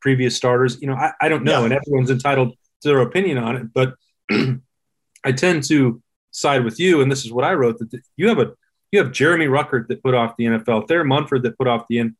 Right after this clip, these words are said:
Speaker 1: N F L. Nicholas Petit-Frere could have left for the N F L, didn't. Um, you know, could go on with the veterans there. Uh, Olave coming back.
Speaker 2: Yeah.
Speaker 1: Uh, on the defensive side, Sevyn Banks,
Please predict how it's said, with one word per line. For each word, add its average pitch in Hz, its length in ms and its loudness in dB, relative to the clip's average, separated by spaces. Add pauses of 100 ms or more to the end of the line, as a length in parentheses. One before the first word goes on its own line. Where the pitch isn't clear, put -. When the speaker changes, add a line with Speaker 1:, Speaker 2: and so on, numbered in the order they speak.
Speaker 1:
N 120 80 -2
F 113 120 -2
L. 113 200 -2 (240)
Nicholas 220 240 0
Petit-Frere 143 800 0
could 127 180 2
have 143 160 -4
left 127 240 -2
for 131 80 -6
the 120 120 -2
N 120 80 -2
F 117 180 -4
L, 123 280 -2 (380)
didn't. 131 340 0 (160)
Um, 110 380 0 (380)
you 123 100 -4
know, 113 240 -2 (140)
could - 360 -2
go 147 200 2
on 143 200 2
with 131 140 2
the 123 80 0
veterans 131 500 0
there. 139 380 0 (340)
Uh, 104 200 -8
Olave 127 500 2
coming 120 340 -2
back. 110 280 0 (260)
Speaker 2:
Yeah. 127 120 -8
Speaker 1:
Uh, 104 280 -6 (460)
on 120 120 -2
the 120 60 0
defensive 127 460 0
side, 117 200 0
Sevyn 127 360 0
Banks, 123 540 -4